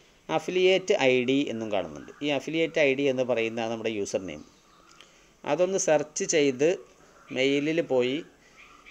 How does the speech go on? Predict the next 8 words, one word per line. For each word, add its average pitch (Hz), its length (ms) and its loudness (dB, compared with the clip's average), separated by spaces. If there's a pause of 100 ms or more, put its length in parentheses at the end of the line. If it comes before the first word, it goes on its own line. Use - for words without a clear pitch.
(100)
ഈ 160 40 0 (120)
മെസ്സേജ് 143 380 2
ഒന്ന് 147 180 -2
ഓപ്പൺ 135 240 0 (100)
ചെയ്ത് 110 260 0 (800)
നമ്മുടെ 147 280 -2
ഫസ്റ്റ് 143 240 -2
നെയിമും 160 260 -2